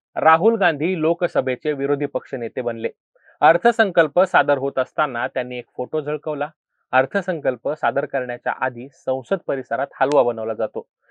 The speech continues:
त्या फोटोत अर्थमंत्री निर्मला सीतारामन होत्या, आजूबाजूला दहा बारा अधिकारी होते. त्यात एकही ओबीसी अधिकारी का नाही, असा सवाल राहुल गांधींनी केला होता.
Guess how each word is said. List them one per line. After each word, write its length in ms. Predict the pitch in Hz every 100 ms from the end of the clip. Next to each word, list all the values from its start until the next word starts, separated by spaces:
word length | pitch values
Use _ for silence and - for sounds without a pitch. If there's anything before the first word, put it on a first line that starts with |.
| _
त्या 80 | 127
फोटोत 420 | 123 170 180 165 170 _ _
अर्थमंत्री 680 | 131 160 - 196 175 143 160
निर्मला 400 | 156 135 135 131
सीतारामन 520 | - 127 131 135 135
होत्या, 260 | 131 131 147 _ _ _
आजूबाजूला 680 | 120 147 208 196 151 139 139
दहा 220 | 143 127
बारा 240 | 131 123 127
अधिकारी 360 | 123 123 120
होते. 240 | 113 107 107 - _ _ -
त्यात 180 | 165 180 -
एकही 480 | 160 170 180 156 185 170
ओबीसी 500 | 156 147 165 170 190
अधिकारी 520 | - 139 135 131 131
का 300 | 139 - 160
नाही, 300 | 165 131 127
असा 240 | 139 123 123
सवाल 400 | - 147 127 127
राहुल 280 | 127 123 147
गांधींनी 400 | 127 113 110 117
केला 280 | - 117
होता. 180 | 110 -